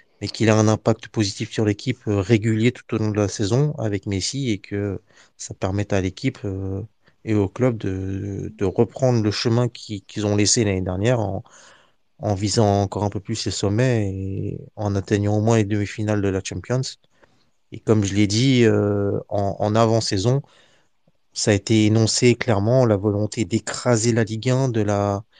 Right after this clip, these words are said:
de gagner les matchs, ne serait-ce que déjà dans les couloirs à l'époque, euh, comme à l'époque de Ibra et de Mota. Et ça, déjà, ça sera déjà un, ça sera déjà un, un premier tournant positif pour les années à venir de l'équipe.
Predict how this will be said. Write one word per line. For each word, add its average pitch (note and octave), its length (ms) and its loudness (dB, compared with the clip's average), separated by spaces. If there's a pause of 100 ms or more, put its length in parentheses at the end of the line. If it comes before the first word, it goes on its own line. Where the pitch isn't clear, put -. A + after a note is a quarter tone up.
(200)
de A2+ 80 -6
gagner A2+ 300 4
les A#2 120 6
matchs, A#2+ 360 4
ne G#2+ 180 0
serait-ce G#2+ 320 0
que - 100 -6
déjà A2 320 4
dans A2 140 2
les G#2+ 80 0
couloirs A2 480 2
à G#2 60 2
l'époque, G#2 520 -4
euh, G2 160 -6
comme G#2+ 200 0
à G#2+ 40 2
l'époque G#2 280 -2
de G#2 100 -4
Ibra G#2 300 2
et G#2 40 0
de G2+ 80 -2
Mota. G2+ 360 0 (800)
Et F#2+ 760 -8 (120)
ça, - 320 4
déjà, A#2+ 280 6
ça A#2 160 0
sera - 220 0
déjà G#2+ 240 0
un, G#2 480 -2 (480)
ça - 120 -8
sera - 160 -2
déjà A2+ 280 2
un, G#2 500 0 (140)
un G#2 140 -4
premier A#2 320 0
tournant A2+ 300 0
positif A2 580 -2
pour G#2 280 0
les G2+ 200 0
années G2+ 180 0
à G2+ 60 -2
venir G2+ 200 -4
de G#2 80 -4
l'équipe. - 340 -8